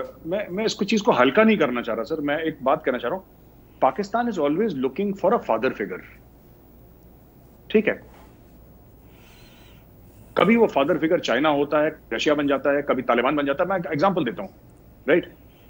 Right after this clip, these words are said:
जब भी पाकिस्तान के साथ कोई भी चीज होती है तो पाकिस्तान, अगर हम पाकिस्तान से कहते हैं, "तुम्हारी economy खराब है।" तो, तो क्या वो हमारी खराब है? चाइना की तो तुमसे अच्छी है। अरे तुम्हारा चाइना से क्या लेना देना? पर उन्होंने चाइना को कोऑप्ट कर लिया, खुद अपना बना लिया कि हम भी चाइनीज ही हैं। चाइनीज economy, पाकिस्तान की economy एक ही है, you know,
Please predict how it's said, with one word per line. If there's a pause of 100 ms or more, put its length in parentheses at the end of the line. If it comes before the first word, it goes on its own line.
(220)
जब
भी
पाकिस्तान
के
साथ
कोई
भी
चीज
होती
है
तो
पाकिस्तान,
अगर
हम
पाकिस्तान
से
कहते
हैं,
"तुम्हारी
economy
खराब
है।" (420)
तो,
तो
क्या
वो
हमारी
खराब
है? (220)
चाइना
की
तो
तुमसे
अच्छी
है। (360)
अरे
तुम्हारा
चाइना
से
क्या
लेना
देना? (380)
पर
उन्होंने
चाइना
को
कोऑप्ट
कर
लिया,
खुद
अपना
बना
लिया
कि
हम
भी
चाइनीज
ही
हैं। (420)
चाइनीज
economy,
पाकिस्तान
की
economy
एक
ही
है, (680)
you
know,